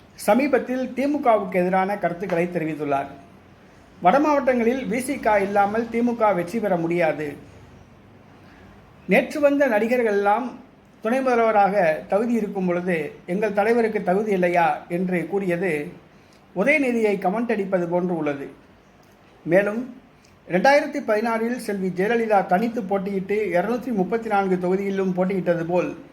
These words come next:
தி மு கவும் போட்டியிட தயாரா என்று சீண்டுகிறார். ஆகவே, தி மு க கூட்டணியை ஆதவ் அர்ஜுனா எதிர்க்கிறார். விடுதலை சிறுத்தை கட்சியிலே இரண்டு அணிகள் உள்ளதாக கூறப்படுகிறது.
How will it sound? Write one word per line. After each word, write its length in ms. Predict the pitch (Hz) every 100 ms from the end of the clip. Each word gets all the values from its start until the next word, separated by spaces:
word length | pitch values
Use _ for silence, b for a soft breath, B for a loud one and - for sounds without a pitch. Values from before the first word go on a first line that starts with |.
| - - b b b b -
தி 140 | 277
மு 140 | 302 285
கவும் 400 | 262 240 247 220
போட்டியிட 420 | 214 220 220 202
தயாரா 420 | 185 180 196 202
என்று 360 | 185 170 185 226
சீண்டுகிறார். 500 | 233 240 185 147 147 - - - - - - B B B B B
ஆகவே, 460 | 175 196 220 240 254
தி 160 | 277
மு 160 | 302 294
க 400 | 254 214 175 - - -
கூட்டணியை 560 | 220 208 196 220 240
ஆதவ் 420 | 175 185 226 233 208
அர்ஜுனா 380 | 185 180 180 190 196
எதிர்க்கிறார். 540 | 170 175 185 170 143 143 - - - _ _ b b b b b - - -
விடுதலை 300 | 208 311 320
சிறுத்தை 280 | 311 240 247
கட்சியிலே 460 | 226 - 220 233 214
இரண்டு 300 | 214 240 220
அணிகள் 320 | 208 226 190
உள்ளதாக 560 | 175 180 180 180 202
கூறப்படுகிறது. 800 | 170 190 190 180 156 156 170 202